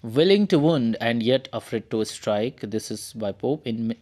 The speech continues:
Epistle to Doctor Arbuthnot। Marriage has many pains, but celibacy has no pleasure। Restless, prose fiction by Samuel Johnson।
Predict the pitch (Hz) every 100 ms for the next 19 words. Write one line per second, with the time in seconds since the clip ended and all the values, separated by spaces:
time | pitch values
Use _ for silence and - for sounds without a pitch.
0 | - 113 _ _ _ _ _ 131 151 -
1 | - 165 170 - _ _ _ 131 127 -
2 | 117 107 - 127 110 104 107 131 131 -
3 | - _ _ _ _ 110 120 147 190 180
4 | 160 160 113 104 135 131 117 127 127 110
5 | 110 - - 123 139 135 - 120 110 107
6 | - 95 - 87 87 - - _ _ _
7 | _ _ _ _ - 120 143 - 113 180
8 | - - _ _ _ _ 135 143 - 123
9 | - - 175 - 113 107 104 101 98 95
10 | 95 - - _ _ - 110 110 110 104
11 | 104 - 226